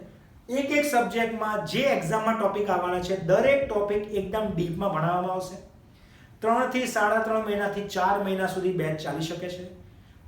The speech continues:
ડેલી આવવાનું રહેશે, માત્ર રવિવારે રજા હશે તમારે.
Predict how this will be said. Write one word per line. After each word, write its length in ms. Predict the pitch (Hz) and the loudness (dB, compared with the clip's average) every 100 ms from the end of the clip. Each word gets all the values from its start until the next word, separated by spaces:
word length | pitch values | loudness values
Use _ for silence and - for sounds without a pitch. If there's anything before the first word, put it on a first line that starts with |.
| 143 | 2
ડેલી 360 | 190 208 254 | 4 6 6
આવવાનું 380 | 247 240 233 226 | 6 6 2 2
રહેશે, 260 | 220 214 214 | 0 0 -2
માત્ર 340 | 175 165 180 | -2 -2 2
રવિવારે 560 | 185 156 160 196 190 185 | 2 2 0 2 2 2
રજા 260 | 175 180 | 2 0
હશે 160 | 175 180 | 0 -2
તમારે. 500 | 180 170 175 175 | -4 -6 -6 -12